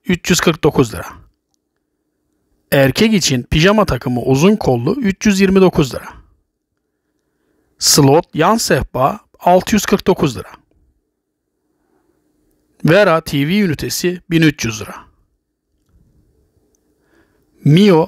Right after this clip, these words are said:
ayakkabılık yedi yüz lira. Terna orta sehpa dokuz yüz lira. Norm T V sehpası dokuz yüz kırk dokuz lira.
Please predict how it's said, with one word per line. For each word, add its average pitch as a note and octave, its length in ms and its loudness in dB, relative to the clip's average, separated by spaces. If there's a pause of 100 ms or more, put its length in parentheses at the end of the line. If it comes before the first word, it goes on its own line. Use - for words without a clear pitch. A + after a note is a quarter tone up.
ayakkabılık C#3+ 720 -2 (400)
yedi F#3 200 2
yüz B2 220 0
lira. - 160 -16 (2750)
Terna F#3+ 440 0
orta D3 400 0
sehpa F3 600 -4
dokuz F#3+ 340 0
yüz A2+ 200 -10
lira. - 120 -16 (3000)
Norm C#3+ 400 4
T D#3+ 340 -2
V G3+ 100 0
sehpası F3+ 760 0 (300)
dokuz F#3 300 2
yüz F#3 100 2
kırk F3 220 -4
dokuz C#3+ 300 0
lira. - 300 -16